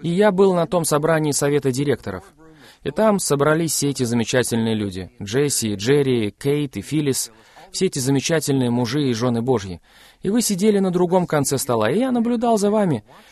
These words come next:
Мы начали говорить. И я начал говорить о том, чтобы проинспектировать все эти поля, и что пора пожать урожай. И я видел, как Глория сделала следующее.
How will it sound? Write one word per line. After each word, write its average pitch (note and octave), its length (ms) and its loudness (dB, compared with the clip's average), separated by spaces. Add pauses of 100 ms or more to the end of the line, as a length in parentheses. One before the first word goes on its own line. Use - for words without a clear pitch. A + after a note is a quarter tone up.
(140)
Мы D#3 420 -2
начали D3 420 0
говорить. B2 460 0 (540)
И C3 100 -2
я D3+ 140 0
начал C#3+ 260 -2
говорить C3+ 380 0
о A2+ 80 -2
том, D3 180 -2
чтобы A#2 320 -2
проинспектировать B2 800 -4
все F3 140 -2
эти D#3+ 140 -6
поля, D3 320 0
и A#2 180 -4
что B2 240 -2
пора B2+ 320 2
пожать A2+ 400 0
урожай. G#2+ 360 -2
И D3 40 -2
я G#3 100 2
видел, A3 260 0
как E3+ 140 -4
Глория F#3+ 320 2
сделала C#3 400 0
следующее. F#2 560 -8